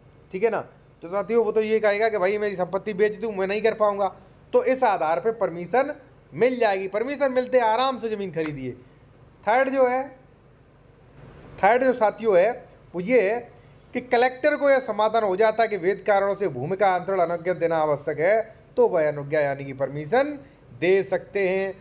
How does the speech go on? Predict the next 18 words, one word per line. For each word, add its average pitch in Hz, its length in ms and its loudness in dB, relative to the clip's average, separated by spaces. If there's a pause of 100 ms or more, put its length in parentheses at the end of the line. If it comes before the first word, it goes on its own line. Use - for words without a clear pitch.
(200)
और 254 180 4
कलेक्टर 190 460 0
ऐसी 175 360 -4
उसकी 170 240 -12
जांच 143 400 -4
भी 147 240 -6
कर 170 180 0
सकते 170 360 -4
हैं। 175 300 -6
ठीक 226 160 0
है, 220 180 2 (320)
ये 240 300 2
तो 277 200 4
हो 196 140 0
गए 202 160 2
भाई 247 180 2
कुछ 285 200 -4
कंडीशंस। 175 720 -2